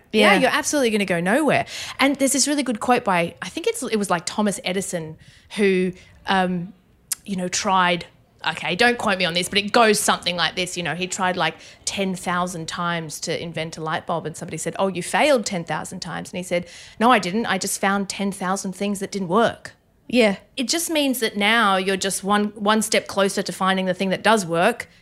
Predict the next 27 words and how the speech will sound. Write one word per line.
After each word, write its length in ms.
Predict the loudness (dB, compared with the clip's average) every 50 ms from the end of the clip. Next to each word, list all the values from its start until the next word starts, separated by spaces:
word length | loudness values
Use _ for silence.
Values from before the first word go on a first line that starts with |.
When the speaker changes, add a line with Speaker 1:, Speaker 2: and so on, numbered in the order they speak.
| _ _
Speaker 1:
'cause 200 | 0 0 2 2
you 100 | 2 4
know 240 | 6 6 6 6 6
the 160 | 4 2 0
thing 240 | 0 0 2 2 2
that 140 | 0 2 2
doesn't. 420 | 2 2 2 0 -4 -6 -6 -6
So 340 | -4 0 2 2 2 2 0
fuck 260 | 0 2 4 4 6
Speaker 2:
Mm. 80 | 6 4
Speaker 1:
that 160 | 4 4 6
off. 240 | 6 4 4 2 0
It 100 | -4 0
doesn't 300 | 2 2 2 2 2 0
work. 320 | 2 2 4 4 4 2 -2 -6
Next. 640 | -4 0 2 2 2 0 -2 -6 -8 -8 -10 -10 -12 -16 -14 -6
Speaker 2:
Yep. 240 | -2 0 0 0 0 0
Speaker 1:
And 140 | 2 2
it 160 | 2 0 0 0
just, 380 | 0 0 0 0 -4 -8 -10 -10
it's 220 | -10 -10 -10 -8
just 300 | -6 -6 -6 -6 -4 -4
another 340 | -2 -2 0 0 0 0 -2
notch 380 | -2 -2 -2 -4 -4 -4 -4 -4
in 260 | -4 -4 -6 -8 -10 -14 -18 -20 -20 _ _
what 240 | -8 -4 -2 0 0
is 260 | 0 -2 -2 -6 -10